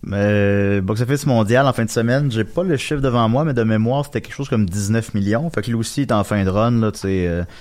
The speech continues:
depuis, les gens vont voir, euh, John Wick trois, Aladdin, Pikachu. Fait que, tu sais, c'est, c'est, c'est plus le film, là, à aller voir, là, sur le box-office non plus international.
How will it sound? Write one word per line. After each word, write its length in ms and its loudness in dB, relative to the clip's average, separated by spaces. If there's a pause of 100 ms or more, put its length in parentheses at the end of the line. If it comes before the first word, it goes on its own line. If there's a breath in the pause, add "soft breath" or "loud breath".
(480 loud breath)
depuis, 400 -2
les 100 0
gens 160 2
vont 140 2
voir, 340 2
euh, 640 -2
John 140 -2
Wick 180 -2
trois, 480 2
Aladdin, 500 2
Pikachu. 580 -4
Fait 180 -8
que, 60 -14
tu 100 -20
sais, 120 -4
c'est, 220 -6
c'est, 260 -6
c'est 160 -6
plus 240 2
le 120 4
film, 320 2
là, 80 2
à 20 2
aller 140 0
voir, 240 0
là, 120 -2
sur 120 -12
le 40 -10
box-office 380 -6
non 120 -2
plus 120 -6
international. 580 -2